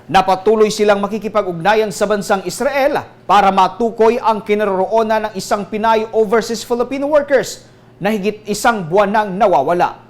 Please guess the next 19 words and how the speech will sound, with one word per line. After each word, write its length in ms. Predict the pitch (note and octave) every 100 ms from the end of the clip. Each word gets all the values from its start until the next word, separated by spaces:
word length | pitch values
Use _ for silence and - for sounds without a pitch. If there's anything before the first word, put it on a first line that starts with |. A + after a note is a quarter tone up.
| _
Pinasalamatan 720 | E3+ F#3+ F3 F#3 F3+ F#3 F#3
naman 320 | F3+ F3 G3 F#3+
ng 80 |
punong 400 | D3+ F3+ F#3 F#3
ehekutibo 560 | F3+ F3+ F#3 F#3+ E3 G#3
ang 160 | F3+ D#3+
Philippine 480 | F#3 F3+ F#3 F3
Foreign 320 | - F#3 F3 E3+
Services 480 | G#3+ F#3 F3 F#3
at 160 | F#3 F3
ang 80 | F3+
Qatar 480 | F#3 C#4+ A3 A#3+ - _ _
dahil 240 | E3 F3+
sa 160 | E3+ F3
kanilang 320 | F3+ F3+ E3+
tulong 320 | F#3+ F#3 F#3
upang 320 | F#3 F3 F3+ F3
maging 240 | F3 F#3
matagumpay 800 | E3+ E3+ D#3+ G3+ - G3+ G3